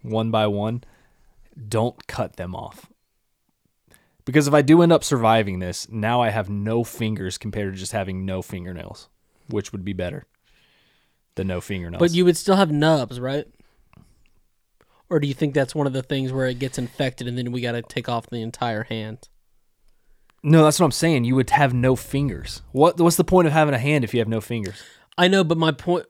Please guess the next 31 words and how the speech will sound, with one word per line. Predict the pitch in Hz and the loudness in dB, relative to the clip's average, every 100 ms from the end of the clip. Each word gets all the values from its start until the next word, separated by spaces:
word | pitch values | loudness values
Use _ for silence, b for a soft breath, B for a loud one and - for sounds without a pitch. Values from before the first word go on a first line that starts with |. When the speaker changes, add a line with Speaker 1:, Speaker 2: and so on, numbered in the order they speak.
| _ _ | _ _
Speaker 2:
but | 156 | -2
he | 156 190 202 | -2 -4 -4
cuts | 165 - 175 - | -6 0 0 4
off | 175 165 135 - | 4 4 2 -4
just, | 139 147 | -4 -4
like, | 131 | -4
the | 139 | -6
first | - - 143 131 - | -8 0 0 0 -2
section, | 143 - - 123 120 | -2 -2 -6 -6 -6
like, | 117 | -6
where | 131 131 | -2 -2
the | 123 | -4
fingernail | - 139 127 117 104 | -6 -4 -2 -4 -6
is. | 95 123 | -6 4
Speaker 1:
Well, | 127 117 | 6 6
he | 131 | 4
does, | 139 135 110 - | 4 6 4 -2
he | - 135 | -2 2
does | 123 113 | 2 2
that | 110 107 | 2 0
on, | 98 95 | -2 -4
like, | 95 | -6
one | 107 110 101 | -4 -2 -2
or | |
two, | - 131 127 | -2 0 0
but | 98 | 0
then | 120 | -4
he | 113 | -4
starts | 113 92 | -6 -8
going | 101 90 85 | -8 -8 -6
lower | 95 101 87 | -4 -4 -6